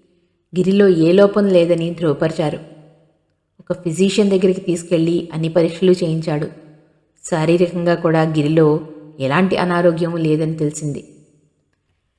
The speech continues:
గిరి తనకు వినిపించే స్వరం గురించి ఏ వివరణ ఇవ్వలేకపోయాడు. తనకు తెలియకుండానే తను చెప్పానని అందరూ అంటున్న విషయాలు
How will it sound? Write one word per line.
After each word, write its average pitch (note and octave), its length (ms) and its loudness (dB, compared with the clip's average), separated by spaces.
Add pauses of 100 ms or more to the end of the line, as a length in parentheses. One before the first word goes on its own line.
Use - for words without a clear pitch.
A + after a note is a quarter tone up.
(400)
గిరి D#4 140 6
తనకు D4+ 280 -2
వినిపించే B3+ 460 2
స్వరం G#3 420 2
గురించి A3+ 380 0
ఏ F3+ 180 6
వివరణ F3 360 4
ఇవ్వలేకపోయాడు. D#3 800 -2 (1000)
తనకు D3+ 180 -8
తెలియకుండానే F#3+ 800 0
తను F3+ 200 -4
చెప్పానని F3+ 720 -4
అందరూ E3+ 280 2
అంటున్న E3+ 360 -2
విషయాలు D#3+ 680 0